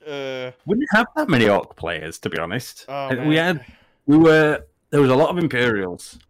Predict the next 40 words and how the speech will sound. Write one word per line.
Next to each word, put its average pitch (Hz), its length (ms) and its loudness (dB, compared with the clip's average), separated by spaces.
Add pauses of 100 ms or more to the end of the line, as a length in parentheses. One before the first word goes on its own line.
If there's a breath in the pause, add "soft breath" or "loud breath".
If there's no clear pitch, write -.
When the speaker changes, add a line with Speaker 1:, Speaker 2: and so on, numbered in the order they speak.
(120)
Speaker 2:
and 98 120 -8
a 98 40 -2
lot 98 460 0
of - 80 -8
Chaos 92 720 -6
at 98 120 -8
the - 60 -16
time. 90 460 -6
Speaker 1:
Oh, 135 280 -10
yeah. 120 240 -8
Speaker 2:
A - 20 2
lot 143 180 4
Speaker 1:
I 139 60 -2
Speaker 2:
of 214 80 -6
Chaos 110 200 0
Speaker 1:
remember 107 220 -4
I 104 60 0
Speaker 2:
Marines. 104 480 -2
Speaker 1:
saw 131 480 -8 (580)
on, 120 440 -4
on 120 160 -6
a 113 80 -6
mini, 127 440 -6
uh, 104 340 -4
um, 101 280 -8
back, 120 320 -8 (120)
I 151 140 -4
had 220 200 -6
a 147 60 -2
place 110 460 -8
that 107 120 -10
was 95 100 -14
by 107 220 -10
my 127 140 -10
house, 92 440 -18 (560 soft breath)
and 117 120 -10
it 123 120 -10
was 147 180 -10
called, 123 540 -6 (100)
um, 104 560 -8